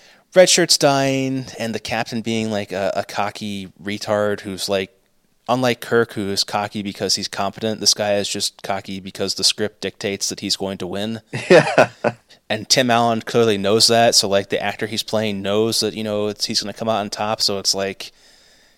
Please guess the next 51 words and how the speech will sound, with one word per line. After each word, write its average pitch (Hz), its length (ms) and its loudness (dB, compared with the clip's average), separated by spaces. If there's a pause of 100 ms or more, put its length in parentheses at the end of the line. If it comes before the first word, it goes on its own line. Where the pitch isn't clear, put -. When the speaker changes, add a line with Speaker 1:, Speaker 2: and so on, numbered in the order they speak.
(280)
Speaker 1:
you - 20 -20
know, 104 60 -6
of - 100 -6
course - 260 0
you're 107 80 -2
gonna 98 200 -2
fire 92 380 2
the 87 80 -6
torpedoes. 87 680 -4
Fuck - 260 -2
it. 87 200 -4 (100)
Speaker 2:
Yeah. 147 80 8
Speaker 1:
The 113 140 2
end 104 80 -2
of 101 60 -10
the 101 100 -2
script - 300 2
says, 98 320 2
"Your 98 80 -6
ship's - 320 0
good." 110 320 2
And 87 140 -10
then 101 200 -8 (360)
they 110 100 0
got 113 140 6
the 110 80 -6
little 117 160 2
kid 117 300 6
as 113 140 6
the - 80 -2
pilot. 107 600 2 (800)
Speaker 2:
Who's 107 240 0
no 101 140 4
longer 98 260 6
a 95 60 8
little 95 200 6
kid. 95 400 2 (160)
And, 107 200 2
uh, 110 160 12
Speaker 1:
Right. 92 260 6
<laughs> - 1080 -10
Speaker 2:
and 127 140 4
they 139 80 10
had, 147 240 8
uh, 123 360 10 (200)
they 135 100 -2
had, 269 240 4
they - 180 6
actually 339 240 4
had 285 120 -2
some 143 220 -4